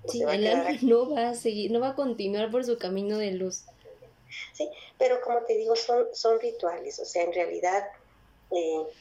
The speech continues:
Speaker 1: pues no, no sucede eso, ¿no? Eh, el alma, una vez que el cuerpo fallece,
Speaker 2: Ujú.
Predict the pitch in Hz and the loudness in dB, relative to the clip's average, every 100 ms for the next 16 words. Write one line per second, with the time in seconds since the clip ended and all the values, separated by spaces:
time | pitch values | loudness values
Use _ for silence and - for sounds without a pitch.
0 | - 170 202 202 - 180 180 208 - 170 | -8 -4 -2 -2 0 -2 0 -2 0 2
1 | 170 165 - - - - - - - - | 2 2 0 -6 -6 -6 -6 -8 -12 -20
2 | - - - 165 151 156 165 151 156 160 | -20 -20 -8 -2 -2 -2 0 0 0 0
3 | 170 180 190 185 - - - - - 170 | 0 2 0 -2 -10 -20 -16 -10 -6 -6
4 | - 180 196 196 180 - 170 175 - 156 | 0 2 4 2 0 -2 -6 -6 0 0
5 | 156 - 175 165 - 139 135 - 165 - | 0 -2 -4 -4 -6 -6 -8 -6 -6 -6
6 | - - 220 214 233 269 | -10 -6 -6 -2 -2 -2